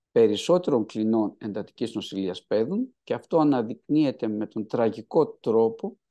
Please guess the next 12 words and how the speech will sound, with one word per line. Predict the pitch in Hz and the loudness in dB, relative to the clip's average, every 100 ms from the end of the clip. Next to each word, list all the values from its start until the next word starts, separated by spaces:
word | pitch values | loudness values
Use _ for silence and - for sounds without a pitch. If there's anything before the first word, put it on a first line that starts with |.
| _ _ - | _ _ -6
της, | 120 - | -6 -4
ε, | 117 - - 135 113 110 117 | -4 -4 -8 -6 -6 -6 -4
ανάγκης | 110 123 143 131 - - _ _ _ _ _ - | -2 2 2 2 -2 -8 _ _ _ _ _ 0
διακομιδής | 117 110 120 110 113 226 160 - - _ - | 2 2 2 2 2 2 0 0 -8 _ -8
των | 104 92 | -6 -2
παιδιών | 98 98 98 120 208 - | -4 -4 2 2 2 -2
από | 110 - | -10 -10
τη | 101 | -10
Βόρεια | 101 113 139 120 | -6 -2 2 2
Ελλάδα | 104 113 104 | 2 2 0
στην | - 101 | -4 -10
Αθήνα, | 98 131 165 220 | -6 -2 -2 -4